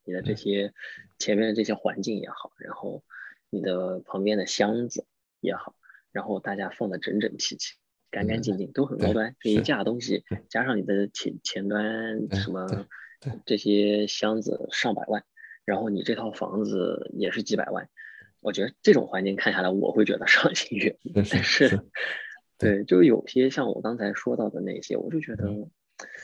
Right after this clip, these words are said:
Speaker 1: 是，就是还是比较值得再商榷一下。包括你说这个大叔说的这个影响，你可能比较强调的是，就是在网络上的宣传，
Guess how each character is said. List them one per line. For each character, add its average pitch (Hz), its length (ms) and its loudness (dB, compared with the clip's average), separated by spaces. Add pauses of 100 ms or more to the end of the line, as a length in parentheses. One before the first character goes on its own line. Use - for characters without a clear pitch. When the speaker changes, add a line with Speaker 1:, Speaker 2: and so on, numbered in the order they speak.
(300)
Speaker 1:
是， - 420 -2
就 131 100 0
是 120 140 -2
还 107 160 0
是 143 100 6
比 104 160 2
较 104 160 2
值 - 280 -4
得 92 260 -2
再 98 280 -2
商 98 280 -6
榷 - 280 -2
一 - 40 -12
下。 - 240 -8
包 156 120 2
括 165 180 4
你 123 140 -2
说 117 280 0
这 117 120 -4
个 98 360 0
大 120 120 0
叔 113 140 -4
说 135 100 2
的 104 80 2
这 107 140 -2
个 104 80 0
影 98 320 -4
响， - 180 -8 (300)
你 113 160 0
可 123 80 -2
能 104 160 2
比 104 100 2
较 98 300 0 (800)
强 95 280 -4
调 117 180 2
的 98 120 -2
是， - 120 -2
就 143 100 -6
是 101 80 -2
在 107 140 0
网 - 240 -4
络 110 180 0
上 98 140 -4
的 80 100 -4
宣 139 300 0
传， - 200 -10